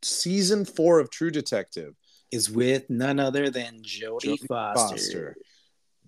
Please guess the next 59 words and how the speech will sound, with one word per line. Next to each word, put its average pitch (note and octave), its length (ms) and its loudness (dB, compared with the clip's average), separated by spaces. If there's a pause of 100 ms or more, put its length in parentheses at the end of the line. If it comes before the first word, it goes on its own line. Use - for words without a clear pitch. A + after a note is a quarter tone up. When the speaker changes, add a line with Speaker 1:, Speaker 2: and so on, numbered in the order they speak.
(380)
Speaker 1:
Famous C#3+ 460 -2
from, C#3 340 0 (140)
mm, C3 240 -8 (120)
uh, A#2+ 260 0
Silence D3 420 0
of B2+ 80 -6
the G#2+ 80 -6
Lambs. A#2+ 380 -6
I'm G#2 80 -10
sure A#2 240 -2
that's A2 180 -6
why G2+ 120 -6
they G2 100 -8
brought G2+ 260 -2
her G2+ 180 -4
on. A2+ 260 -4
It's A#2+ 120 -6
called A2 260 2
Night G#2 300 -4
Country, E3+ 400 -2
so D3 140 -4
I'm G2 80 -8
thinking A2 320 -4
it's G#2 140 -4
in G2+ 100 -2
Alaska A#2+ 420 4
or C#3 80 8
somewhere E3+ 320 6
far D3 320 8
up B2 140 0
north, A#2 360 -6 (720)
uh, - 40 -8
Speaker 2:
Uh, C3 460 4
Speaker 1:
where B2+ 80 2
they A#2+ 120 -2
have A2+ 400 0
a - 40 -6 (100)
Speaker 2:
definitely G#3+ 340 6
Speaker 1:
long F3+ 120 4
Speaker 2:
Alaska, D#3 320 2
Speaker 1:
period - 120 2
of - 60 -6
Speaker 2:
based C3+ 180 0
Speaker 1:
time. C#3 140 2
Speaker 2:
off A2+ 80 -8
of B2 120 -4
the A2 60 -6
trailer A#2+ 480 -2
that A2 160 -8
we G#2+ 80 -14
saw. G#2+ 160 -6
Speaker 1:
Yeah. F2 200 -4 (440)
Yeah, B2+ 220 8
that's C3 160 -2
what E3+ 80 -2
it B2 40 2
looked D3 200 2
like, F2+ 160 -6
right? C3 120 -6